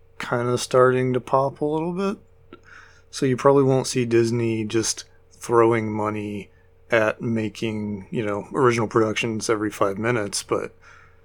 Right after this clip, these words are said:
since it's all, you know, in-house, uh, there, there's probably a way to make content like that, uh, and have it still be, like, feasible.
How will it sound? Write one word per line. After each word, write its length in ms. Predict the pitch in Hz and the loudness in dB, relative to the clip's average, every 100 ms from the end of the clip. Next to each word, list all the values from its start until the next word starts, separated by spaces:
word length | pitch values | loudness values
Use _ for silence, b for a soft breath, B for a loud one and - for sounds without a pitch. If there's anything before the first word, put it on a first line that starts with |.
| b _ _ _ _ - - | b _ _ _ _ -14 -6
since 400 | - 135 - - | -2 -2 -2 -2
it's 260 | 139 - | -2 0
all, 320 | 131 120 113 - _ _ | 2 2 0 -6 _ _
you 120 | - 117 | -8 -4
know, 200 | 101 113 | -4 -2
in-house, 840 | 117 107 113 110 95 - - - - | -2 0 2 2 0 -4 -6 -10 -14
uh, 280 | - 101 113 - | -12 -10 -12 -8
there, 140 | 123 117 | -8 -6
there's 180 | 117 113 | -4 -4
probably 720 | - 110 104 101 98 101 104 - - B B B _ - | 0 -2 0 -4 -4 -6 -10 -18 -20 B B B _ -6
a 100 | 120 | -2
way 420 | 110 110 117 113 104 | -2 4 6 6 2
to 260 | - 110 | -2 -4
make 500 | 104 107 101 - - - | -2 -2 -4 -6 -16 -4
content 500 | - 107 92 107 - | 0 0 0 -6 -4
like 200 | 107 - | -8 -4
that, 260 | 104 - - _ _ _ - | -2 -4 -8 _ _ _ -8
uh, 400 | 117 - - - | -8 -8 -10 -8
and 180 | 120 110 | -8 -6
have 180 | 104 107 | -6 -6
it 100 | - | -6
still 200 | - 110 | -6 -6
be, 240 | 117 85 | -6 -8
like, 280 | 62 - - | -6 -8 -10
feasible. 640 | - 117 113 - - - | -10 -8 -8 -8 -10 -10